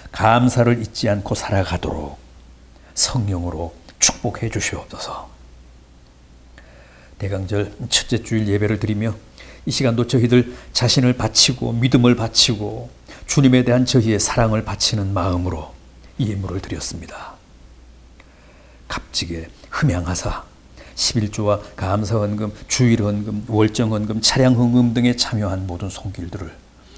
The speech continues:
복되게 하시옵소서. 그 삶이 늘 기쁨과 감사로 충만하게 하시고,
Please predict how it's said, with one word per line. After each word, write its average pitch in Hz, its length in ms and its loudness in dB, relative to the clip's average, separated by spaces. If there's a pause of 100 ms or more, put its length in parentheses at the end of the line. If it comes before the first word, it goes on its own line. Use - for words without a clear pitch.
(320)
복되게 - 480 6
하시옵소서. - 800 -6 (1400)
그 - 140 -2
삶이 131 520 4
늘 110 480 2 (340)
기쁨과 101 680 -2 (920)
감사로 107 720 0 (160)
충만하게 95 580 0
하시고, - 320 -2